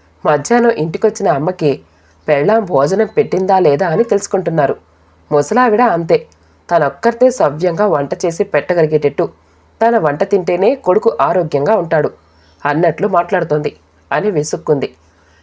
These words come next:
చిట్టి నిద్రలేచింది. అవతల నాయనమ్మ స్వరం వినిపించింది. ఉత్సాహంగా పరిగెత్తుకుని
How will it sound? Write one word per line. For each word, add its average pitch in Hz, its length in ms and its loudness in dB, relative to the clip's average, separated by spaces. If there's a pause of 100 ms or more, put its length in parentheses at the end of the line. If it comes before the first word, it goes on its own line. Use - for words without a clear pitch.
(240)
చిట్టి 220 240 2
నిద్రలేచింది. 151 760 -2 (380)
అవతల 190 420 2
నాయనమ్మ 196 520 0
స్వరం 165 340 0
వినిపించింది. 160 640 -4 (400)
ఉత్సాహంగా 165 600 -2
పరిగెత్తుకుని 165 760 -2